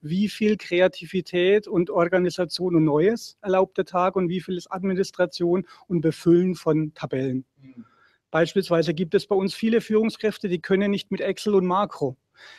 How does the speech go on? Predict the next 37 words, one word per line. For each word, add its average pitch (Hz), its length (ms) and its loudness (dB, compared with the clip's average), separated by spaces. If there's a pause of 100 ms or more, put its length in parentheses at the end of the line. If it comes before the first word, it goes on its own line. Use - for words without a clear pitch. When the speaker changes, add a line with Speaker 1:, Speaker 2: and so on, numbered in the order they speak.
Speaker 1:
In 175 220 2
den 170 180 4
vergleichbaren 196 720 0
gleichen 196 380 0
Instanzen, 202 500 0
Teamleiter 196 460 2
im 190 80 4
Callcenter, 190 500 2
die 175 120 0
machen 175 260 -2
nichts 185 220 -4
anderes, 190 260 -2
als 196 140 0
den 185 120 0
ganzen 185 300 -2
Tag 196 140 0
erstmal 190 340 -6
Kennzahlen 180 580 2
befüllen 196 440 2
und 185 120 -2
dann 180 140 2
den 185 120 0
Mitarbeiter 165 500 0
ansprechen, 170 480 -4
was 170 180 -2
am 165 80 0
Vortag 170 400 -2
passiert 151 380 -2
ist. - 180 -8 (300)
Totaler 180 400 0
Quatsch, 220 400 -4
weil 170 160 0
heute 175 220 4
ist 190 100 0
schon 180 160 -2
wieder 170 200 2
heute. 151 360 0